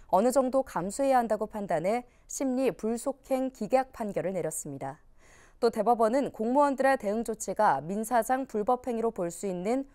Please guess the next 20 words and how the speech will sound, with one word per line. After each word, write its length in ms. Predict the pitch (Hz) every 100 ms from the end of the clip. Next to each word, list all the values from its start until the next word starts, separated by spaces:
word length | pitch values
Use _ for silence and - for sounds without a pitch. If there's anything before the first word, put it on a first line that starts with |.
| _
위법한 600 | 214 226 277 277 269 269
직무 420 | 262 202 208 233 240
집행이나 640 | 202 - 208 156 175 214 - _
고의, 400 | - 196 214 151 -
과실이 360 | - 165 202 180
없다고 380 | 139 - 214
봤습니다. 580 | 190 160 - 139 135 139 _ _ _ - - -
심리 380 | - 330 302 302
불속행 720 | 302 233 240 285 - 285 262
기각은 600 | 254 202 190 175 254 147 - -
형사사건을 680 | 320 302 320 302 285 269 262
제외한 340 | 233 214 240
상고심에서 800 | 262 262 254 - 226 208 156 170 - - -
원심 400 | 165 185 294 277
판결에 540 | 269 247 214 220 139
위법 400 | 156 190 233 -
등 240 | 254 269 277
특정 360 | - - 285
사유가 320 | 277 226 220 180
없으면 500 | - 165 170 233